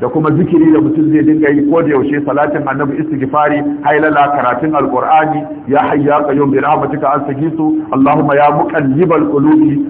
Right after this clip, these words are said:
thabbit qalbi ala dinika." Malam, bayan an raba mana gadon mu a Cameroon, kafin mu dawo Najeriya, sai wani ya fito ya ce yana bin babanmu bashi, kuma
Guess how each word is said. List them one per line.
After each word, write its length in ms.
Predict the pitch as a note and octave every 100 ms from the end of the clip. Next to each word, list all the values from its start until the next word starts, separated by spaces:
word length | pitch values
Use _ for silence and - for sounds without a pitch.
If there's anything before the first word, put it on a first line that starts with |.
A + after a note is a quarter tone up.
| -
thabbit 380 | D#3 - D#3 D#3
qalbi 320 | C#3+ B2 C3+ C3+
ala 460 | B2+ A#2+ A#2 A#2+
dinika." 400 | B2 A#2+ A2+ G2+ - - - - - - - - - - - - - - - - - - - - - - -
Malam, 300 | D3+ F3+ D3+
bayan 220 | E3+ F3+
an 100 | F3+ F#3
raba 260 | E3+ D#3+
mana 200 | D3+ D3
gadon 340 | B2 C#3 C#3 C3 A2+
mu 180 | - - - - - - - -
a 80 | A#2
Cameroon, 720 | - A#2+ B2+ C#3 - - - - - - -
kafin 260 | A#2+ D3 D#3
mu 60 |
dawo 260 | C3+ C3+ C#3+
Najeriya, 540 | C3+ A2+ A#2+ A#2+ A2+ - - - - -
sai 60 | D3+
wani 200 | D3+ D#3
ya 60 | D#3
fito 240 | D3+ D3+
ya 120 | D3+
ce 160 | D#3 C#3+ C3+
yana 560 | C3+ C#3 C3 B2+ B2+ -
bin 200 | D#3 C#3
babanmu 500 | A2+ A2 C3 C3+ A#2+
bashi, 400 | A2+ A2 - - - - - - - - -
kuma 320 | C#3 C#3 C#3+